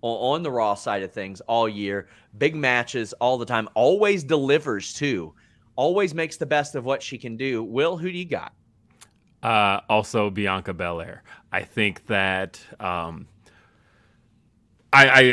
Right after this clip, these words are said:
Speaker 2: I wanted to be fair and, and split my picks and split my votes
Speaker 1: <laughs>
Speaker 2: because, honestly, she was the women's wrestler I just overall enjoyed the most in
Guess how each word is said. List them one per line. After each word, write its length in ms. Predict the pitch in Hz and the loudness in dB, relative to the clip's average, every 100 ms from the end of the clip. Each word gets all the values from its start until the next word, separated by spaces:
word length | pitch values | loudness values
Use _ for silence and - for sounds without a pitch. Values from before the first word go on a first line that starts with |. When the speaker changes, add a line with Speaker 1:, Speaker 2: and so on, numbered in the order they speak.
| 123 | 4
Speaker 2:
I 40 | |
wanted 360 | 117 143 143 135 | 4 6 6 4
to 80 | |
be 140 | 131 135 | 0 2
fair 380 | - 123 120 123 | 6 8 8 6
and, 300 | 113 110 107 | 2 0 -2
and 180 | 95 | -4
split 340 | 95 - 123 123 | -6 -2 0 2
my 140 | 117 | 2
picks 320 | 107 123 - | 2 -2 -4
and 100 | 107 | -6
split 280 | - 120 - | -6 -4 -2
my 120 | 107 98 | -2 0
votes 460 | 120 120 113 - - | 2 2 2 -6 -6
Speaker 1:
<laughs> 40 | |
Speaker 2:
because, 340 | 120 98 101 - | -4 -2 -2 -2
honestly, 440 | 113 127 127 - 131 | 2 4 2 2 0
she 220 | - 123 | 2 0
was 240 | 117 113 | 2 2
the 240 | 104 113 95 _ - | 0 -4 -4 _ -10
women's 300 | 123 117 110 | -4 -2 0
wrestler 340 | 117 107 113 110 | -2 -2 -2 0
I 140 | 104 104 | -2 -2
just 240 | 110 - - | -6 -8 -2
overall 560 | 117 101 107 104 101 104 | -2 0 0 2 2 0
enjoyed 560 | 107 98 104 98 90 | -2 -6 -4 -4 -4
the 140 | - 98 | -6 -6
most 460 | 98 95 92 - - | -4 -4 -6 -12 -10
in 380 | 98 92 92 | -8 -6 -8